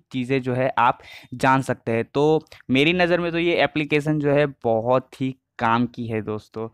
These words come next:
तो दोस्तों, अगर आप लोगों को आज का वीडियो पसंद आए तो इसे लाइक कीजिए, शेयर कीजिए and कमेंट कीजिए। और हमारे नए दोस्तों को रिक्वेस्ट है कि हमारा चैनल सब्सक्राइब करते जाइए ताकि हम ऐसा कुछ नया सिखाएं तो आप बिल्कुल भी मिस ना कर पाएं।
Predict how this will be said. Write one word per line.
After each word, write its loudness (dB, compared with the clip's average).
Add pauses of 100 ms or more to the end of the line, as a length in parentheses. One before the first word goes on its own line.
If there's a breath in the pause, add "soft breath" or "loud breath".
तो 0
दोस्तों, 2
अगर 4
आप 2
लोगों 4
को 2
आज 2
का 0
वीडियो 0
पसंद 0
आए 4
तो -4
इसे -4
लाइक -2
कीजिए, -2
शेयर -2
कीजिए -2
and 0
कमेंट 0
कीजिए। -4 (300 soft breath)
और 2
हमारे 2
नए 2
दोस्तों -2
को -6
रिक्वेस्ट -2
है -2
कि -2
हमारा 2
चैनल -2
सब्सक्राइब -2
करते -4
जाइए 0 (320 soft breath)
ताकि 2
हम 0 (140)
ऐसा 2
कुछ -6
नया 2
सिखाएं -4
तो -10 (120)
आप 2 (100)
बिल्कुल -2
भी 0
मिस -2
ना 0
कर -4
पाएं। 0